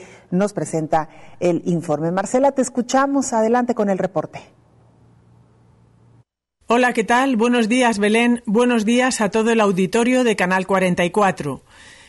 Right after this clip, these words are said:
Speaker 2: La pandemia evoluciona de manera muy inestable en el mundo. Según los datos de la Organización Mundial de la Salud, en la última semana los casos se incrementaron en un once por ciento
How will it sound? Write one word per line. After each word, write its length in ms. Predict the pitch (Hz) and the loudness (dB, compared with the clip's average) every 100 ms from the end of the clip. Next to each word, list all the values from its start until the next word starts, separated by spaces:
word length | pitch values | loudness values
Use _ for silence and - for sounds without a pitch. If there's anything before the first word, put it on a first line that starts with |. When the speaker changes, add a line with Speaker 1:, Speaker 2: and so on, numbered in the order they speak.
| _ | _
Speaker 2:
La 200 | 214 220 | 0 2
pandemia 420 | 247 262 294 302 | 2 2 2 2
evoluciona 640 | 285 226 208 196 233 247 233 | 2 2 2 2 0 2 2
de 80 | |
manera 400 | 208 196 220 240 | 0 2 2 2
muy 300 | 226 226 254 | 4 4 4
inestable 500 | 254 202 - 190 190 | 2 2 0 0 0
en 80 | 185 | 0
el 100 | 170 | 2
mundo. 460 | 185 180 147 131 - - - | 2 0 -2 -6 -10 -20 -18
Según 380 | - - 233 247 | -4 0 2 4
los 180 | 220 190 | 2 2
datos 380 | 220 226 269 247 | 0 2 0 2
de 100 | 233 | 2
la 80 | 202 | 2
Organización 640 | 185 185 180 190 240 226 | 2 0 0 -2 0 0
Mundial 400 | 190 185 208 196 | 0 2 2 2
de 80 | 175 | 0
la 140 | 156 | -2
Salud, 420 | - 170 208 220 - | -2 0 2 0 -2
en 140 | - 226 | 0 2
la 120 | 240 | 2
última 360 | 269 269 226 | 0 2 0
semana 540 | 185 185 196 208 208 - | 0 0 0 2 0 0
los 200 | 202 196 | 0 0
casos 360 | - 233 254 - | 0 0 -2 0
se 100 | 208 | 0
incrementaron 800 | 196 190 185 185 220 233 240 240 | 0 0 0 2 0 2 0 0
en 180 | 214 | 2
un 160 | 240 240 | 4 4
once 300 | 233 233 226 | 4 2 0
por 180 | 202 196 | 0 -2
ciento 540 | - 220 185 147 131 | 0 0 0 -4 -10